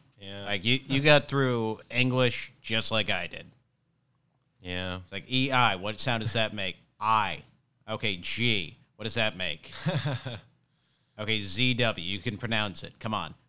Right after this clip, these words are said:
Speaker 2: Zw.
Speaker 1: <laughs> You've been doing this podcast, how many episodes you got?
Speaker 2: Uh, I would say, like, three and a half, 'cause, uh,
Speaker 1: Damn.
Speaker 2: with Charles, uh, he's,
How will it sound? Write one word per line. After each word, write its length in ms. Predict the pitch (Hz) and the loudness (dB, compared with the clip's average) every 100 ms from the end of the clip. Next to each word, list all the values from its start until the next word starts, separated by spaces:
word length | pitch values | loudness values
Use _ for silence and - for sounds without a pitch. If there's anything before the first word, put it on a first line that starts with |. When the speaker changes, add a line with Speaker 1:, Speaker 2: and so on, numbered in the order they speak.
| _ | _
Speaker 2:
Zw. 260 | 95 92 107 - _ - | -20 -14 -14 -14 _ -18
Speaker 1:
<laughs> 2000 | - - - - - _ _ _ _ _ _ _ - - - _ _ _ _ - | -14 -14 -16 -20 -20 _ _ _ _ _ _ _ -20 -20 -20 _ _ _ _ -10
You've 140 | 143 | -6
been 120 | 196 | -6
doing 240 | 190 185 175 | -6 -6 -4
this 140 | 151 | -6
podcast, 680 | - 139 139 - 139 135 127 | -4 -4 -4 -4 -4 -4 -6
how 140 | - 127 | -6 -4
many 160 | 139 | -2
episodes 460 | 131 127 - 90 80 | -4 -6 -8 -8 -8
you 140 | 87 | -8
got? 220 | 80 78 78 - | -8 -8 -12 -4
Speaker 2:
Uh, 680 | 120 123 123 120 120 117 120 - | 0 2 2 2 2 2 -2 -6
I 60 | 185 | -8
would 100 | 214 | -4
say, 140 | 180 | 0
like, 180 | 120 - | 0 -2
three 240 | 113 117 | -2 0
and 80 | 107 | 0
a 40 | |
half, 360 | 90 107 107 - | 0 -2 -2 -4
'cause, 380 | 107 98 90 - _ _ _ _ | -6 -6 -8 -12 _ _ _ _
uh, 360 | 110 110 104 104 | -2 2 4 2
Speaker 1:
Damn. 100 | 110 | 0
Speaker 2:
with 260 | 123 117 - | -2 -4 -6
Charles, 760 | - 147 147 147 147 143 120 | -2 2 4 4 0 -4 -2
uh, 360 | 117 104 98 95 - _ _ _ _ _ | -2 0 -2 -4 -10 _ _ _ _ _
he's, 300 | - 113 98 | -8 -6 -6